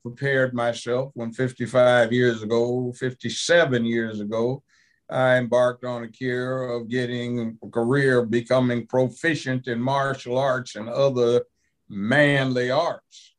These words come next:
which a lot don't have. So it becomes very dangerous. I'm not as strong nor as fast as I used to do, but I've gotten much more sophisticated, and I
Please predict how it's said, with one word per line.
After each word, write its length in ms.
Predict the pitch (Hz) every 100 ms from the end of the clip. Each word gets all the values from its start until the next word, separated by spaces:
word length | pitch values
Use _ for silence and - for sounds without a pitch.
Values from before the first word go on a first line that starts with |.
| _ _ _ _ _ _
which 380 | 113 117 -
a 100 | 120
lot 400 | 117 131 135 127
don't 320 | 123 127 127 123
have. 460 | 151 156 131 139
So 360 | - - 147 147
it 140 | 147
becomes 420 | 139 139 151 147
very 380 | 123 160 151 143
dangerous. 540 | 113 120 123 135 156 127
I'm 180 | 131
not 220 | 131 135 120
as 120 | 113
strong 520 | - 135 135 139 135
nor 260 | 131 131 131
as 140 | 127
fast 480 | 135 135 131 131 -
as 100 | 117
I 140 | 131
used 340 | 127 156 156 -
to 80 |
do, 340 | 104 117 131 143
but 400 | 120 117 117 110
I've 500 | 110 113 117 117 117
gotten 320 | 123 131 131
much 340 | 127 131 131 -
more 220 | 143 143
sophisticated, 920 | 143 143 180 180 - 107 131 135 151
and 100 | 131
I 220 | 117 113